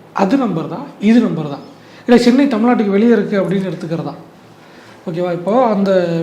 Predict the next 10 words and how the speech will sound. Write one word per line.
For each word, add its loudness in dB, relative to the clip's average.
பி 2
டி 4
எஃப் 0
வேணா -4
நம்ம -4
வந்து -2
சைடில் -6
போட -4
சொல்லுவோம். -6
ஓகேங்களா? -2